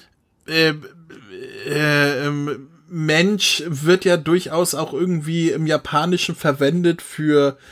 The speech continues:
Person und so und deswegen ja auch das Problem mit den, ähm, Ningen,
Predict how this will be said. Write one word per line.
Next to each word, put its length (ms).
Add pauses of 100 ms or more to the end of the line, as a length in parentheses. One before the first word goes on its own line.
(260)
Person 880
und 280
so 380
und 120
deswegen 420
ja 160
auch 220
das 200
Problem 460
mit 160
den, 320 (760)
ähm, 540
Ningen, 1000